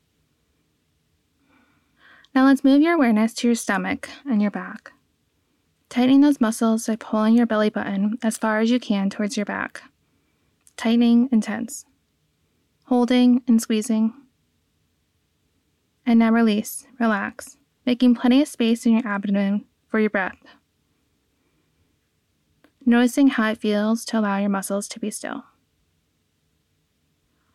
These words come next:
Gently shift your attention to your hands. Tighten your fingers,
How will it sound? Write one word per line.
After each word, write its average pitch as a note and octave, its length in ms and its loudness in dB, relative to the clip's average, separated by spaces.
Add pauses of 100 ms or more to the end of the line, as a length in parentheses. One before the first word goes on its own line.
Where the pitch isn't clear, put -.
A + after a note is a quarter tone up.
(220)
Gently B3 380 2
shift C4 320 -2
your C4 80 4
attention A3 400 0
to A3 120 -4
your G#3 120 0
hands. F3+ 560 -6 (1300)
Tighten A#3+ 260 0
your C4 140 4
fingers, G#3 600 -2